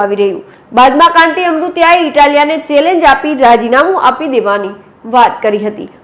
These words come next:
અને બીજી બાજુ ગોપાલ ઇટાલિયા પણ રાજીનામાની ચેલેન્જ છે તે સ્વીકારી હતી અને બંને વચ્ચે મોરે મોરાનો જંગ પણ જામ્યો હતો.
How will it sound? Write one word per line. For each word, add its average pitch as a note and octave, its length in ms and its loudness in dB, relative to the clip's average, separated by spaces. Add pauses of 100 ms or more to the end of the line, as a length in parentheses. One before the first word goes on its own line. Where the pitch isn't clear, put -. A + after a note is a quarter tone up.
અને A3+ 180 -2
બીજી C4+ 360 0
બાજુ F4 260 4
ગોપાલ C#4+ 420 2
ઇટાલિયા D4 480 2
પણ F4 260 2 (140)
રાજીનામાની E4+ 720 0
ચેલેન્જ D4+ 400 2
છે A#3 80 -2
તે G3+ 160 -4 (380)
સ્વીકારી A#3 520 0
હતી G3+ 220 -8 (340)
અને B3 140 0
બંને D#4 360 4
વચ્ચે F#4+ 300 2
મોરે D4 280 4
મોરાનો C4 420 2
જંગ A3 300 -4
પણ D#4+ 220 2
જામ્યો D4+ 360 2
હતો. C#4 160 0